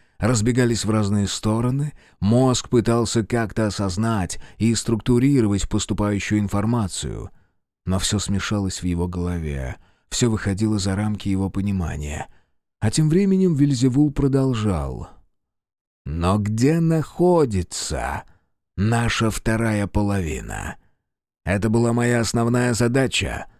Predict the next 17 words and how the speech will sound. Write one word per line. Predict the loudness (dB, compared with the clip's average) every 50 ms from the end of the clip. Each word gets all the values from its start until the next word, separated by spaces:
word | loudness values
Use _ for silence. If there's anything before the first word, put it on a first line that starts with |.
| _ _ _ _ _ _ _ _ -2
Найти | 0 2 2 2 0 -2 -2 0 2 2
в | 2 2
природе | 4 4 4 4 4 4 4 4 2 0
то, | 0 0 0 2 2 4 4 2
что | 0 0 0 0 2
за | 2 2
это | 0 0 0 0 0 0
отвечает, | 0 0 -2 -2 -2 -2 -2 -2 -4 -4 -8 -8 -6 -6 -6 -6 -6 -16 _ _ _ _ _ -8
чтобы | -4 0 0 2 2 2 2
знать, | 2 0 0 0 -2 -2 -4 -6 -6 -6 -6 -8 -10 _ _ _ -6
как | -4 -2 0 0
эта | 0 0
падшая | -2 -2 -2 -2 -2 -2 -4 -4 -2 0 -2 -2
природа | 0 0 -2 -2 0 0 0 0 2 2 0 0 -2 -2 -4 -4 -8 -14 _ _
распределяет | -4 -2 -2 -2 -2 -2 -2 -2 0 0 0 0 0 0 -2 -2 -2
наши | -2 0 -2 -2 -4 -2 -2 -2
начала. | 0 0 -2 -2 -4 -6 -4 -4 -4 -4 -4 -6 -8 -8 -10 -10 -12 -12